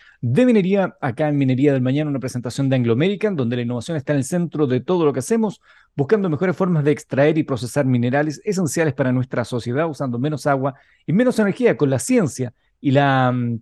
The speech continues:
tecnología para, mm, como un principal aliado, colaborando con las comunidades, trabajando para un medio ambiente más saludable, con estrategias para enfrentar entre todos el cambio climático. Así en Anglo American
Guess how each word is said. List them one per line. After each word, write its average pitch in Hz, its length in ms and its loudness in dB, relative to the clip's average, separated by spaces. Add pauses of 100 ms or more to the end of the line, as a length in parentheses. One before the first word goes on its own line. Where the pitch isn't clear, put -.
tecnología 143 720 0 (840)
para, 110 540 0
mm, 117 300 -8 (380)
como 131 200 4
un 139 100 2
principal 135 340 2
aliado, 131 360 4
colaborando 131 500 0
con 120 120 -6
las 117 140 -8
comunidades, 131 580 0
trabajando 131 540 0 (300)
para 131 160 2
un 160 60 2
medio 143 180 2
ambiente 131 360 -2
más 143 220 -4
saludable, 127 460 -2
con 127 100 -4
estrategias 131 480 -4
para 123 160 -2
enfrentar 127 400 -2
entre 170 260 0
todos 190 320 -2
el 135 100 -2
cambio 127 260 0
climático. 120 400 -2
Así 143 160 -4
en 139 80 0
Anglo 147 160 2
American 180 420 0